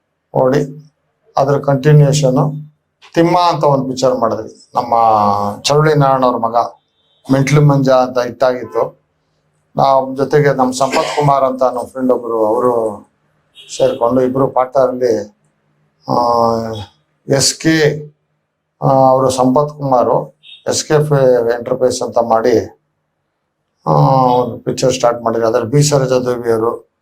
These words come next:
ಆಮೇಲೆ ಅಮೂಲ್ಯ ಹೀರೋಯಿನ್ ಆಗಿ ಮಾಡಿದ್ರು. ಅವ್ರ ತಮ್ಮನೇ ಡೈರೆಕ್ಟ್ರು ಸಾಯಿ ಸಾಗರ್ ಅಂತ,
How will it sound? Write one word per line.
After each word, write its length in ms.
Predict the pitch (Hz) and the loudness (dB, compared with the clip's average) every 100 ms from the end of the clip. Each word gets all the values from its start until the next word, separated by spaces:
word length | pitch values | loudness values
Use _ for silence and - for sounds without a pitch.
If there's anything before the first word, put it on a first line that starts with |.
| _ _ _ | _ _ _
ಆಮೇಲೆ 220 | 135 131 120 | 0 2 2
ಅಮೂಲ್ಯ 400 | 139 147 143 127 | 4 4 4 2
ಹೀರೋಯಿನ್ 440 | 123 127 120 117 | 4 2 0 -2
ಆಗಿ 140 | 110 | -6
ಮಾಡಿದ್ರು. 640 | 107 110 107 104 107 - _ _ _ _ _ _ - | -2 -2 -2 -6 -8 -10 _ _ _ _ _ _ -4
ಅವ್ರ 180 | 131 127 | -2 0
ತಮ್ಮನೇ 460 | 135 139 151 160 | -2 0 2 2
ಡೈರೆಕ್ಟ್ರು 640 | 147 135 131 127 117 - _ - - | 0 0 -2 -4 -6 -6 _ -12 -4
ಸಾಯಿ 220 | 139 151 | 0 0
ಸಾಗರ್ 340 | 147 135 123 117 | 2 0 0 -2
ಅಂತ, 200 | 110 | -6